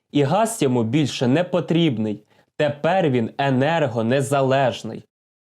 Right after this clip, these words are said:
Думаю, що так. Так от, у цьому відео ми з вами разом вияснимо, бреше той сусід чи ні. Щоб у цьому розібратись,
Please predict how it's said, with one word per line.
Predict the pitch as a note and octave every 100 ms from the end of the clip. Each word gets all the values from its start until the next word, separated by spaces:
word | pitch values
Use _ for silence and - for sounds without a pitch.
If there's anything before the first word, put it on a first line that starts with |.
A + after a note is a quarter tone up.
| _
Думаю, | C#3 C#3 B3+ A#3+ G#3
що | - D#3+
так. | - G#2+ - _ _ _ _ _ _
Так | F#3+ F#3+
от, | C3 A2 - _ _
у | D#3+
цьому | D3 G3 G3
відео | G3 B3 G#3 A#2+ G#2+ - _ _ -
ми | D3+
з |
вами | E3+ G#3 G3+
разом | G3+ F#3 C#3+ B2+
вияснимо, | A2+ B2 G#3+ A3+ A3 F#3+ F#3 F3 - _ _
бреше | A#2 C#3 F#3+ G#3 F#3+
той | F3+ E3+
сусід | - D#3+ - D3 - _
чи | - - G3+
ні. | B2+ G#2+ - _ _ _ _ _ _ _ _ _ _
Щоб | - A#3 F3+
у | F3
цьому | G#3 F#3 D#3
розібратись, | D#3 D3 F3+ A#3+ B3+ G#3+ G#3